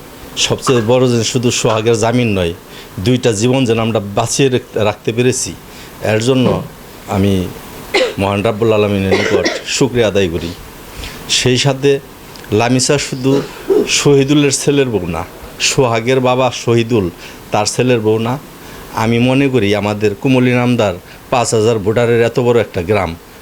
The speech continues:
প্রতিটি পরিবারের ছেলের বউ সে। এবং আমরা প্রতিটি পরিবার এক হয়ে আমরা লামিসাকে দেখাশোনা করব। যদিও সোহাগ গরিব, আমরা সবাই মিলে যখন সোহাগের পাশে থাকব, লামিসার পাশে থাকব,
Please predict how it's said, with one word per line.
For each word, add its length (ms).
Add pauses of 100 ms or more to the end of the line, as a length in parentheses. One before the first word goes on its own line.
(300)
প্রতিটি 400 (100)
পরিবারের 460
ছেলের 320
বউ 180
সে। 220 (800)
এবং 260
আমরা 200
প্রতিটি 500
পরিবার 500 (400)
এক 200 (120)
হয়ে 220 (760)
আমরা 220
লামিসাকে 600
দেখাশোনা 520
করব। 300 (760)
যদিও 300
সোহাগ 420
গরিব, 280 (800)
আমরা 260
সবাই 360
মিলে 260
যখন 240
সোহাগের 420
পাশে 300
থাকব, 380 (500)
লামিসার 460
পাশে 260
থাকব, 280